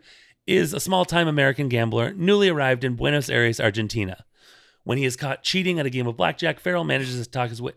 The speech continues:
manages to talk his way into a job with the casino's owner, the powerful, I'm gonna say Balin Munson, 'cause Ballin Munson doesn't.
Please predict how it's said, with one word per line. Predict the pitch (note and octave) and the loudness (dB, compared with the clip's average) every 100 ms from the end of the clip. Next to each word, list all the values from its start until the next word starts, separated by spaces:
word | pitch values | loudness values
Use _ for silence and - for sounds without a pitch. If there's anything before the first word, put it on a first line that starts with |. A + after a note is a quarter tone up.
| _ | _
manages | - F#3 E3 A#2 A2+ A2 - - _ - | 2 2 2 0 -4 -6 -20 -20 _ -12
to | |
talk | C#3 E3+ F#3 | -4 -2 0
his | D#3+ | 0
way | D#3 C#3 | 0 0
into | C#3 C#3 | 0 -2
a | |
job | A#2 C3 C3 C#3 | 0 0 2 0
with | D3+ C3 | -2 -2
the | C3+ | -4
casino's | A#2+ C3 C#3 B2 B2 | -8 -6 -4 -4 -2
owner, | E3+ E3 D3+ C#3 - - _ _ - | 0 0 0 -4 -12 -20 _ _ -8
the | |
powerful, | B2 D3 F3 D#3+ F3 E3+ D#3 - _ _ _ _ _ _ _ _ _ _ _ _ _ _ _ _ _ _ _ _ _ _ _ - | -2 2 4 4 4 4 2 -6 _ _ _ _ _ _ _ _ _ _ _ _ _ _ _ _ _ _ _ _ _ _ _ 0
I'm | E3 B3 | 2 4
gonna | D#4 | 2
say | - A#3+ E3+ | 4 2 2
Balin | A#2 C#3 D#3+ F#3 F#3 F3 | -2 -2 0 2 0 0
Munson, | D3 B2+ A2+ - F#2 G2 - _ _ _ _ _ | 0 -2 -4 -8 -10 -12 -18 _ _ _ _ _
'cause | - C3+ | -4 -4
Ballin | A2 A#2+ F3 F#3+ D#3 C#3 | 0 4 4 4 0 -2
Munson | B2 B2 B2 A#2+ A#2 | -4 -4 -6 -6 -6
doesn't. | A#2 B2 A#2 A#2+ | -4 -4 -4 -10